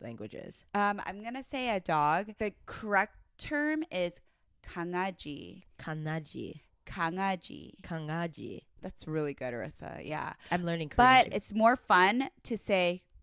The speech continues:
Speaker 2: 멍멍.
Speaker 1: 멍멍.
Speaker 2: That's what, like, a little kid would say. Like, like, "Doggy." It's like, that's saying doggy,
Speaker 1: Oh,
Speaker 2: but that's more,
Speaker 1: 멍멍.
Speaker 2: yeah, 멍멍 or 멍멍이.
Speaker 1: Oh, that's cute.
Speaker 2: Yeah.
Speaker 1: I like that. In Japanese, dog is inu.
Speaker 2: Inu.
Speaker 1: Yeah, inu.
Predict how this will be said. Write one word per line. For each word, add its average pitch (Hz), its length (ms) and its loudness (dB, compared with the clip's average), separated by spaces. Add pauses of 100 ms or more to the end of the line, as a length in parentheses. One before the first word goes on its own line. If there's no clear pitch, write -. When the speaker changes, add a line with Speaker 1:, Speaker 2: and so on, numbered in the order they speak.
(140)
Speaker 2:
멍멍. 202 680 2 (220)
Speaker 1:
멍멍. 180 520 0
Speaker 2:
That's - 160 -6
what, 233 160 2
like, 233 100 -2
a 220 80 -4
little 208 180 -2
kid 196 260 -6
would 185 120 -4
say. 147 300 -6
Like, 160 260 -2 (240)
like, 185 260 -4 (460)
"Doggy." 262 720 -2
It's 220 160 2
like, 240 140 0
that's 247 120 0
saying 254 160 -2
doggy, 202 380 4
Speaker 1:
Oh, 233 60 0
Speaker 2:
but 240 320 6
that's 214 200 2
more, 220 120 4
Speaker 1:
멍멍. 151 400 2
Speaker 2:
yeah, 190 200 2
멍멍 185 640 -4
or 180 220 -2
멍멍이. 190 680 -2
Speaker 1:
Oh, 269 140 -6
that's 320 240 -12
cute. 147 320 -6
Speaker 2:
Yeah. 190 260 0
Speaker 1:
I 220 80 -2
like 220 300 -2
that. 143 320 -2 (280)
In 185 220 -4
Japanese, 190 500 0
dog 143 280 -2
is 139 100 -10 (100)
inu. 147 280 -2 (600)
Speaker 2:
Inu. 185 380 -2 (220)
Speaker 1:
Yeah, 131 220 -6 (360)
inu. 139 240 -6